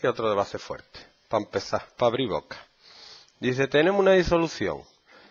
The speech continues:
cero coma cero cincuenta y cinco molar de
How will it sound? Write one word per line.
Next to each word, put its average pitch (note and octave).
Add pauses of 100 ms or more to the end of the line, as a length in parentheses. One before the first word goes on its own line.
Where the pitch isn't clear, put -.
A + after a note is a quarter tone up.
(100)
cero D3+
coma C#3+
cero C3+
cincuenta B2+
y -
cinco G2+
molar A2+ (1500)
de D3+